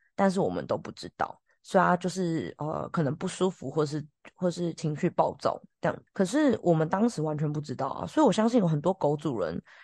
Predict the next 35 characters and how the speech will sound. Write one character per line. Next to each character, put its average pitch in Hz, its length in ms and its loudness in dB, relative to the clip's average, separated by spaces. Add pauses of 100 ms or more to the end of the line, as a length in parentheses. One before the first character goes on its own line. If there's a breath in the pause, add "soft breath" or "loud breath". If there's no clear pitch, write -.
(160 loud breath)
他 254 160 0
太 254 200 2
相 220 220 2
信 208 160 2
他 180 160 4
的 160 80 4
宠 - 240 -4
物， - 320 -8 (460)
可 190 120 6
是 185 120 2
但 226 180 2
他 185 160 0
其 170 180 -4
实 151 160 -4 (520)
不 214 100 4
知 196 220 -6
道 175 260 4
他 175 160 -2
的 175 80 2
宠 156 220 0
物 165 100 2
是 165 160 -2
不 160 60 -8
是， 147 200 -4 (260)
比 160 120 -4
如 147 80 -2
说 170 100 0
像 180 160 4
我 117 80 2
们 95 140 -4
家 107 180 -6
的 147 100 0
狗 73 220 -2
一 62 120 -12
样， 92 180 -6